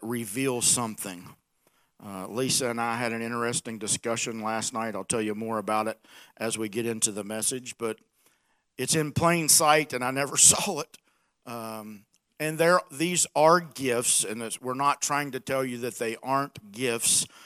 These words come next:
because they're given. But the Scripture actually says in First Corinthians, the twelfth chapter,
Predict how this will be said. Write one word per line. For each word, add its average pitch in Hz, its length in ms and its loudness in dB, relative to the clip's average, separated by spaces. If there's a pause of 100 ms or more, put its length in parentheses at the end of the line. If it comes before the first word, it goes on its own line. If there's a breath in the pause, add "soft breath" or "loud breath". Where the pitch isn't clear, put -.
(140 loud breath)
because 123 360 -2
they're 127 180 -2
given. 120 580 -4 (460 soft breath)
But 123 140 -10
the 135 100 0
Scripture 185 480 4
actually 147 500 2
says 147 340 2
in 127 140 -6
First 147 340 0
Corinthians, 131 580 -4
the 113 120 -4
twelfth 120 420 -4
chapter, 117 580 -6